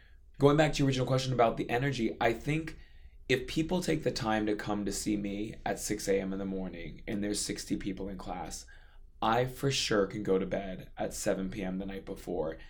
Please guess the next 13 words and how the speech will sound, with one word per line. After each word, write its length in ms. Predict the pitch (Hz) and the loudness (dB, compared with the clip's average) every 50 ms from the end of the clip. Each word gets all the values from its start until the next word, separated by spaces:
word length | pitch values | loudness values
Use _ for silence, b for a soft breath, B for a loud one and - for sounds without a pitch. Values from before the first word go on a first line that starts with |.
| B B B B - - | B B B B -2 0
and 140 | 104 107 95 | 0 2 2
deliver 460 | 104 101 101 101 98 98 95 92 87 | 2 2 2 2 0 2 0 0 0
the 240 | - - - 110 - | -2 -2 -2 0 2
best 340 | - 110 98 95 92 - | 4 4 4 4 4 0
six 220 | - 95 - - - | -2 -4 -4 -4 -4
A 60 | - | -4
M 180 | 98 98 92 92 | -4 -4 -6 -8
class 260 | - 95 92 95 - | -6 -6 -6 -6 -8
that 80 | 95 | -6
they've 180 | - - 87 85 | -6 -4 -4 -2
ever 180 | 87 78 78 - | -2 -4 -4 -4
had. 360 | - - - - - - B B B B B B B B B B - - | -6 -6 -6 -6 -6 -8 B B B B B B B B B B -2 2
And 340 | 117 117 113 107 110 107 | 4 6 6 6 4 0